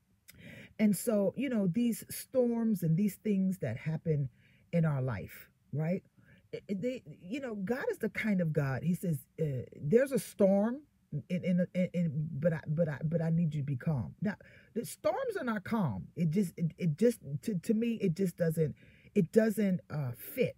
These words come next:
But, you know, that's the part of serving God where you have to learn how to wait for him to put all these things that he does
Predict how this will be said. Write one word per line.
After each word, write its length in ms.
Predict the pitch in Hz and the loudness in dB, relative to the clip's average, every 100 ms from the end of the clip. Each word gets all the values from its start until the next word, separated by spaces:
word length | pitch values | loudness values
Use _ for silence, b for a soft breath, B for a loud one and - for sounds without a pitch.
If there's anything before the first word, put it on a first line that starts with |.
| _ 131 | _ -8
But, 400 | 123 180 160 - - | 0 2 2 -2 -4
you 140 | 214 | -2
know, 160 | 175 147 | 0 0
that's 460 | 123 180 202 - - | 0 -2 -2 -8 -2
the 300 | 175 147 120 B B - - | 0 0 -2 B B -18 -6
part 180 | 214 | -2
of 120 | 175 - | -2 -2
serving 380 | 208 165 151 | 0 2 2
God 380 | 143 151 170 127 | 0 -2 -2 -4
where 120 | 143 | -2
you 120 | 156 156 | 0 0
have 260 | 170 147 | -2 -6
to 120 | - 143 | -4 -4
learn 440 | 135 135 196 214 | -2 0 0 0
how 360 | 160 131 107 120 B B B - - | -2 -4 -4 -6 B B B -6 0
to 140 | 175 | 2
wait 420 | 151 131 156 196 | 2 2 0 0
for 180 | - 147 | -4 -10
him 280 | 139 160 127 - | -2 0 0 -4
to 80 | |
put 360 | 110 - 226 - _ _ - | -10 -6 -6 -6 _ _ -8
all 300 | 165 180 156 | -2 -2 0
these 340 | 156 147 127 - | 2 0 -2 -6
things 300 | 180 180 160 - | -2 0 0 0
that 140 | 127 | -4
he 240 | 120 156 | 0 0
does 540 | 131 127 143 127 113 | 2 2 0 0 -2